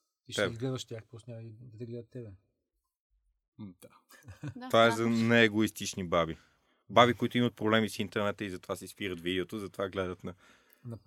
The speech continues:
Speaker 1: телефон за
Speaker 2: Matex.
Speaker 1: пет хиляди лева.
Speaker 2: <laughs> Ще стигнат ли до България? Как мислите?
Speaker 1: Може би.
Speaker 4: Да.
Speaker 3: Мисля,
Speaker 1: Казаха,
Speaker 3: има
Speaker 1: че много
Speaker 3: пазар.
Speaker 1: голям интерес, а, са проявили българските партньори след премиерата.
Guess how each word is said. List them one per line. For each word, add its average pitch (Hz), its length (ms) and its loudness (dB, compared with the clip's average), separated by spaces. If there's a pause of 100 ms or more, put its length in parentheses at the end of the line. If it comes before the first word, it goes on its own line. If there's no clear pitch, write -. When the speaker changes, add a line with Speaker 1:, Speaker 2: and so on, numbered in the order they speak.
(260)
Speaker 1:
телефон 101 320 2
за 101 80 2
Speaker 2:
Matex. 92 120 4
Speaker 1:
пет 117 120 -4
хиляди 107 280 -10
лева. 101 240 -12 (340)
Speaker 2:
<laughs> - 500 -12 (1200)
Ще - 120 -10
стигнат 117 260 0
ли 160 180 -4 (180)
до 214 120 -2
България? 185 540 6 (920)
Как 117 200 -2
мислите? 107 380 -4 (280)
Speaker 1:
Може 117 520 -12
би. 120 180 -14 (420)
Speaker 4:
Да. 196 220 -18 (880)
Speaker 3:
Мисля, 139 180 -14
Speaker 1:
Казаха, 120 220 -6
Speaker 3:
има - 60 -4
Speaker 1:
че - 100 -6
много 120 120 -4
Speaker 3:
пазар. 117 100 -4
Speaker 1:
голям 123 140 -2
интерес, 123 540 -4
а, 107 360 -10
са 101 160 -14 (280)
проявили 110 360 -8
българските 104 340 -12
партньори 104 360 -12
след 101 160 -12
премиерата. 104 580 -14